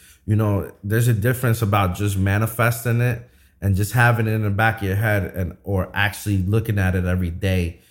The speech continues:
and forcing yourself to, to look at it and, and, and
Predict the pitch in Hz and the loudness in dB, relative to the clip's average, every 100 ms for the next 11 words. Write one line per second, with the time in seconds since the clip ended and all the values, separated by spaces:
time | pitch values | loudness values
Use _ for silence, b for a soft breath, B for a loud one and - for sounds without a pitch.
0 | b b 90 87 - 113 131 120 110 95 | b b -2 -2 -4 0 2 2 0 0
1 | 92 - 92 90 - 87 80 - _ _ | 0 0 0 -2 -4 -4 -4 -8 _ _
2 | _ _ _ _ _ 110 107 127 117 98 | _ _ _ _ _ 2 4 4 4 2
3 | 95 92 98 92 - 92 85 - - 85 | 2 0 -2 -2 -2 -2 -2 -8 -10 -8
4 | 82 - | -8 -10